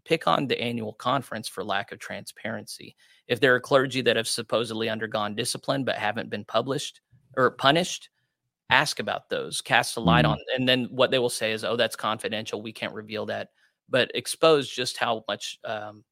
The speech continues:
Speaker 1: uh, trust that betrays. Also, the vast majority of annual conferences don't do anything like a line item budget report. They don't report to you on where your money is going, how it's being spent necessarily, where it's being stored,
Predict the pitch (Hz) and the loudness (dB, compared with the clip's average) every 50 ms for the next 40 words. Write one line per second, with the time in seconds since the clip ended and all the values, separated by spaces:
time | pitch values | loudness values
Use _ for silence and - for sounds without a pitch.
0 | _ _ _ _ _ _ _ _ _ - 110 107 104 104 104 104 107 104 107 104 | _ _ _ _ _ _ _ _ _ -12 -10 -10 -10 -10 -12 -16 -18 -18 -20 -20
1 | - - - - 151 135 131 - - - 110 - - 110 107 - - 107 104 - | -16 -10 -4 2 2 2 2 2 -2 -2 -4 -4 -4 -8 -10 -8 -8 -8 -8 -8
2 | 135 - - _ - _ _ _ - - 175 170 - - 151 131 120 117 120 117 | -12 -16 -18 _ -20 _ _ _ 4 6 6 6 6 2 0 0 0 -2 0 2
3 | 123 127 147 143 - 139 127 - 123 120 123 117 110 110 110 107 107 110 107 101 | 2 2 2 0 -2 -6 -6 -2 0 0 0 0 -2 -4 -4 -6 -6 -6 -8 -10
4 | - - - 95 110 113 - - 117 - - 120 113 - - 123 113 - 117 120 | -8 -8 -6 -6 -8 -10 -12 -16 -16 -16 -16 -16 -12 -6 -2 -2 -2 -2 -2 -6
5 | 110 107 104 113 123 - - 123 120 110 104 107 - - 101 101 101 98 104 107 | -6 -4 -6 -6 -8 -8 -8 -8 -6 -6 -6 -6 -6 -8 -10 -10 -8 -8 -8 -6
6 | 110 110 107 107 104 101 101 98 - 104 110 117 131 - - 151 151 - - 147 | -6 -6 -8 -8 -10 -12 -12 -10 -8 -8 -8 -6 -8 -8 -6 -6 -6 -4 -2 -2
7 | 147 147 - - 110 113 113 120 120 - - 117 _ - - 123 139 - - - | -2 -2 -4 -4 -4 -2 0 0 0 -2 -4 -8 _ -6 -4 -4 -4 -4 -8 -8
8 | 139 139 143 143 135 120 113 113 113 113 113 113 113 110 110 110 104 104 110 120 | -4 -2 -2 -2 -2 -2 -4 -4 -4 -4 -4 -4 -4 -4 -6 -8 -6 -6 -4 -4
9 | 127 127 127 120 131 123 131 135 135 127 113 107 110 113 117 - - - 104 113 | -4 -4 -4 -4 -4 -2 -2 -2 -4 -4 -6 -4 -4 -6 -6 -8 -8 -8 -8 -8
10 | 104 101 - - - - 113 117 - - 139 - - 143 - - 143 143 143 143 | -8 -8 -10 -10 -6 -4 -4 -4 -2 -4 -8 -8 -8 -8 -6 -4 -2 0 0 -2
11 | 139 143 139 120 117 113 123 - - - 123 123 - - - - 120 120 120 131 | -2 -4 -4 -4 -4 -4 -6 -6 -8 -8 -8 -8 -8 -10 -10 -6 -6 -4 -4 -4
12 | 135 135 131 | -6 -6 -10